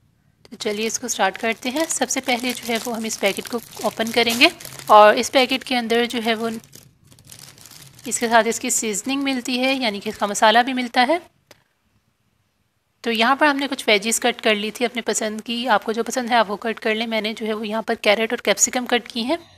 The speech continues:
तो यहाँ पर मैंने एक पतीला ले लिया है और इसको जो है वो हम स्टोव पर रख देंगे और यहाँ पर हमने दो कप पानी डाल दिया है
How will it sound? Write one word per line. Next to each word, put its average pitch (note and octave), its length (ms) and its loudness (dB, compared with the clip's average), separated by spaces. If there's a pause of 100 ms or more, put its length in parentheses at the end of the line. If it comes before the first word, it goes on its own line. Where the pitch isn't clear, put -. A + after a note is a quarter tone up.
(600)
तो B3 60 -4
यहाँ B3 220 6
पर D4+ 120 4
मैंने C#4 340 2
एक B3+ 120 -2
पतीला G#3 360 6
ले G#3+ 160 4
लिया G#3+ 180 4
है D4 300 4 (1800)
और A3 240 8
इसको C4+ 360 2
जो C4 140 -4
है A#3 200 2
वो A#3 280 -2
हम A#3+ 220 0 (1700)
स्टोव G3+ 400 4
पर A#3 160 6
रख G#3 200 0
देंगे A#3+ 320 0 (200)
और A3+ 120 -4
यहाँ G#3+ 220 4
पर A#3+ 120 0
हमने A#3 200 0
दो G3+ 200 2
कप A3 260 2
पानी G3+ 240 2
डाल A3 240 4
दिया A3 180 0
है C4+ 240 -2